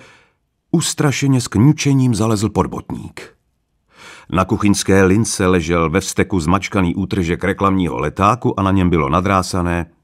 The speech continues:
"Šla jsem k Ireně na kanastu, dojdi králíkům pro trávu." Jako by to nevěděl sám.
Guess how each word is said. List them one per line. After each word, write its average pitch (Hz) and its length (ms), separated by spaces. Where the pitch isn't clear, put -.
"Šla 160 220
jsem 156 260
k 151 120
Ireně 139 320
na 127 100
kanastu, 95 600
dojdi 139 340
králíkům 117 540
pro 104 140
trávu." 58 460
Jako 73 220
by 76 100
to 82 120
nevěděl 73 440
sám. 53 480